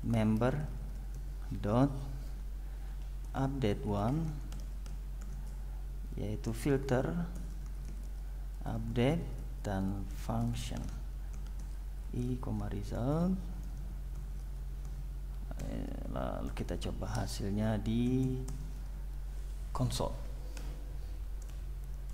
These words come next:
Konsol, if a throw error ya,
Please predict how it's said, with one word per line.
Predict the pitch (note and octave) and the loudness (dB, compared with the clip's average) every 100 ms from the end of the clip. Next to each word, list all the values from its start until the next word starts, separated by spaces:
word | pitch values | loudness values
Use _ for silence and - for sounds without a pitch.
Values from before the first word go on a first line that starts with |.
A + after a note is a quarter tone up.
| - - - - | -4 -4 -4 0
Konsol, | B2 B2+ C3 C3 C3 C3+ - - - - - - - G1+ G1+ | 6 8 8 8 4 2 0 0 0 0 -2 -2 -2 -2 2
if | C3+ D#3 D3+ D3+ - - - - - - - - - | 4 4 4 2 -2 -2 -2 -2 -2 -4 -4 -4 0
a | C3 C3 C3 C3 C3 C3 B2+ - - - - - - - | 6 8 8 8 8 6 2 -2 -4 -4 -4 -4 -4 0
throw | B2+ B2 B2 B2 B2 B2 A#2+ C3 B2 - - - - - - - | 4 6 6 6 2 0 0 -2 -2 -2 -4 -4 -4 -4 -4 -2
error | - A2 - - - | 2 2 2 0 2
ya, | A2 | 4